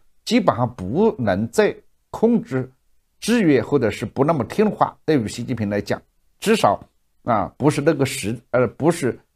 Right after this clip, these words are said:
啊，习近平那个时代所提拔的人。所以我认为呢，就是如果习近平真想大干一番事情啊，真正想翻天覆地的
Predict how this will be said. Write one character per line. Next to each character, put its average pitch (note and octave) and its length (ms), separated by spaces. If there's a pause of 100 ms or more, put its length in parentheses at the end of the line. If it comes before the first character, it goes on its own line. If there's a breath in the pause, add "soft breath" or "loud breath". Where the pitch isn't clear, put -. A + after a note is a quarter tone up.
(200)
啊， A2+ 220
习 C#3+ 200
近 E3 160
平 A2 320 (300)
那 F3 140
个 C#3+ 100
时 A2 140
代 C3 100
所 B2 160
提 G#2 240
拔 B2+ 140
的 A2 80
人。 F2+ 200 (1600)
所 F#3+ 100
以 A3+ 40
我 D#3 240
认 C4 180
为 F3 140
呢， C3 120
就 C3 160
是 G#2+ 380
如 C3+ 240
果 F3 160
习 - 180
近 E3 140
平 D3+ 160
真 C4 240
想 - 260 (360)
大 - 100
干 C#3 320
一 C#3 80
番 B2+ 160
事 F#3 220
情 - 260 (260)
啊， F2+ 200 (340)
真 F3+ 220
正 F3+ 120
想 A#2+ 200
翻 G#3+ 360
天 E3+ 160
覆 D#3 220
地 D#3+ 160
的 G#2+ 320